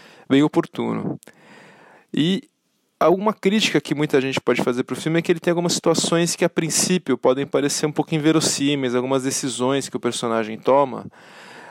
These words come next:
mas que nu-, nunca chegam a tirar a gente do filme. Quem assistiu o filme vai perceber que tem algumas coisas que a gente pensa, "Pô, mas não faz sentido eles fazerem isso e tal." Mas no contexto do filme faz, faz sentido sim, e eu acho que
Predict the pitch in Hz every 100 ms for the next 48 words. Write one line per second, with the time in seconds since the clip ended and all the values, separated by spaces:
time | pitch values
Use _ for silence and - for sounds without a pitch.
0 | - 147 175 208 196 208 - 202 254 262
1 | 220 - 208 208 - 220 196 185 175 165
2 | 160 180 - 139 117 104 - - - -
3 | 147 147 - 156 170 156 - 160 160 160
4 | 160 - 160 135 117 - 113 110 110 110
5 | - 123 127 127 120 139 127 139 - 139
6 | 135 - 151 139 143 175 - 190 - 143
7 | 135 - 127 123 117 127 151 - - 165
8 | - - - - - - 180 196 226 -
9 | - - 185 226 240 208 202 180 165 -
10 | 190 190 - 190 185 - - - 180 -
11 | 190 - 131 - - 139 151 160 156 156
12 | 151 147 139 131 123 123 135 143 - -